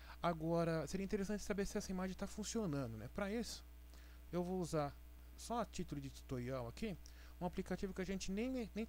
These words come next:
nem, nem vai mexer com ele, nem vai trabalhar com ele. É o Ultra iso. Ele vai montar pra mim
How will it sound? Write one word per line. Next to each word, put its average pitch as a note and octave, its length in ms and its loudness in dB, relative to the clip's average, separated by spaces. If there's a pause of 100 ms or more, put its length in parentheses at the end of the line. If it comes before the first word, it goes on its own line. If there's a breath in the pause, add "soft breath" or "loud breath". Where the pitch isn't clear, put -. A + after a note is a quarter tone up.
nem, A3 220 0
nem A#3+ 140 2
vai A#3+ 100 2
mexer A#3 300 2
com C#3+ 220 -2
ele, C#3+ 120 2
nem E3+ 100 0
vai F#3+ 100 2
trabalhar F#3 400 2
com B2 200 -6
ele. B2 160 -4 (580 loud breath)
É D3+ 40 -2
o D#3 40 0
Ultra E3 340 0
iso. B2+ 300 2 (240)
Ele D3 140 -2
vai E3+ 120 2
montar F#3 540 2
pra B2 180 -2
mim C#3 260 0